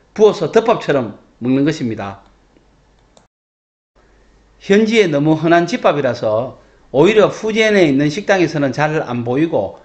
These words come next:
광동성, 홍콩 등의 식당에 가면 많이 볼 수 있습니다. 다섯째, 볶은 간. 이름을 보면 이 요리가 간으로 만들어졌다는 것을 알 수 있습니다. 볶은 간,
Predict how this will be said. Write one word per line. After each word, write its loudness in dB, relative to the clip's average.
광동성, 0
홍콩 0
등의 0
식당에 -2
가면 -4
많이 -2
볼 -8
수 -12
있습니다. -12
다섯째, -4
볶은 -2
간. -4
이름을 2
보면 0
이 0
요리가 2
간으로 -2
만들어졌다는 -2
것을 -4
알 -2
수 -10
있습니다. -4
볶은 -2
간, -4